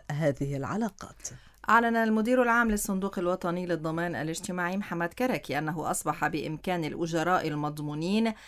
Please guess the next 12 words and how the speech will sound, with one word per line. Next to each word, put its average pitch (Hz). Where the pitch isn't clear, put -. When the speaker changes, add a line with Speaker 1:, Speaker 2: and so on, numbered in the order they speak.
Speaker 2:
الذين 214
تركوا 190
العمل 165
ولا 156
تنطبق 190
عليهم 156
شروط 180
الانتساب 156
إلى 156
الضمان 151
الصحي 156
التقاعدي 170